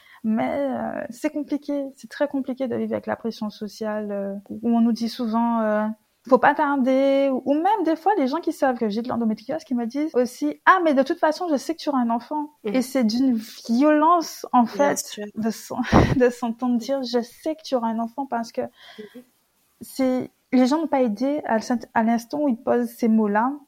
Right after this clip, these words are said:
Speaker 2: Mhm.
Speaker 1: de tout le cheminement, de tout le combat intérieur que je suis en train de mener. Et
Speaker 2: Mhm.
Speaker 1: peut-être que les choses ne sont pas aussi évidentes et aussi simples, en fait.
Speaker 2: Mhm. Mhm.
Speaker 1: Et, euh, c'est, c'est très particulier. Hum,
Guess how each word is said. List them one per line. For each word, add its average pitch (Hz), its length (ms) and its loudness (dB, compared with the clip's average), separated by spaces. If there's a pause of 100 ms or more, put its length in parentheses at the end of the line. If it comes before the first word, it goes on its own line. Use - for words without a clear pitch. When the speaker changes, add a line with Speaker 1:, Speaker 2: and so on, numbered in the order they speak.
(580)
Speaker 2:
Mhm. 208 140 -10
Speaker 1:
de 214 80 0
tout 247 180 -6
le 247 140 2
cheminement, 240 600 -2
de 220 100 -4
tout 240 160 -4
le 233 100 2
combat 240 480 0 (160)
intérieur 247 560 0
que 277 60 -2
je 247 60 2
suis 233 120 -4
en 226 60 0
train 220 180 -2
de 214 120 0
mener. 208 500 -2 (600)
Et 226 180 4
Speaker 2:
Mhm. - 200 -14
Speaker 1:
peut-être 262 460 2
que 233 680 0
les 233 200 0
choses 233 240 0
ne 254 60 0
sont 247 120 -4
pas 247 240 -2
aussi 247 300 -2
évidentes 247 560 0
et 247 80 2
aussi 233 280 -2
simples, 262 460 -2 (400)
en 208 140 -6
fait. - 440 -6 (560)
Speaker 2:
Mhm. 226 100 -12
Mhm. 190 40 -16 (120)
Speaker 1:
Et, 226 260 2
euh, - 540 0 (440)
c'est, 220 600 -4 (100)
c'est 233 200 -8
très 254 200 -2
particulier. 247 760 -4
Hum, 214 180 -6